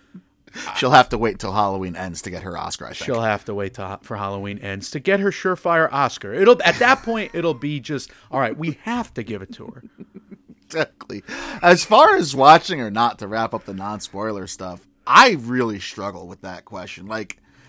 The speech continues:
Speaker 1: I think if you want a run-of-the-mill slasher and a fun time at the movies, I,
Speaker 2: Mm-hmm.
Speaker 1: I can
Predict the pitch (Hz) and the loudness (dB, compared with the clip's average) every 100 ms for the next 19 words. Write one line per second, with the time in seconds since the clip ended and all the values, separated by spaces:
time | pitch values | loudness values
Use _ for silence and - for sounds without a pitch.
0 | _ _ - 135 - 359 349 - 226 185 | _ _ -8 -6 -4 -4 -4 -4 -4 0
1 | 185 180 123 120 135 135 120 120 123 - | 0 0 -2 0 0 0 -2 -2 -2 -4
2 | 92 104 107 - 120 117 101 95 - 110 | -6 -6 -6 -6 -6 -6 -8 -14 -10 -8
3 | 117 - 104 110 107 110 101 101 104 107 | -8 -8 -8 -8 -10 -12 -10 -10 -8 -8
4 | 113 113 - _ _ _ _ _ _ 123 | -6 -8 -12 _ _ _ _ _ _ -6
5 | - 117 151 131 - _ - 185 175 | -4 -4 -6 -6 -16 _ -10 -6 -6